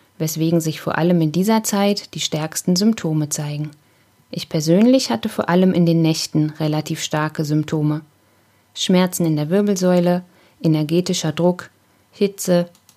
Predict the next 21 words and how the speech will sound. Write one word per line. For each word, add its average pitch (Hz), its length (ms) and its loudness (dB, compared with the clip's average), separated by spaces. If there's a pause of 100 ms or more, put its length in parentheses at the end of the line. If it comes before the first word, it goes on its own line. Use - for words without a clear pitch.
beschleunigter 170 600 2
Herzschlag 170 720 -2 (280)
und 220 180 2
erhöhter 160 380 0
Stoffwechsel, 147 640 -4 (540)
Schlaflosigkeit, 185 1080 -2 (220)
außerkörperliche 180 920 0
Erfahrungen, 180 760 0 (420)
übersinnliche 170 760 2
Wahrnehmung. 147 680 -2 (580)
Bei 156 120 -4
mir 175 260 2
vor - 220 -6
allem 180 320 2
das 170 320 -4
Aurasehen 180 880 2
und 214 160 0
das 190 180 -2
Sehen 151 240 -4
von 190 200 -4
Licht 151 420 -8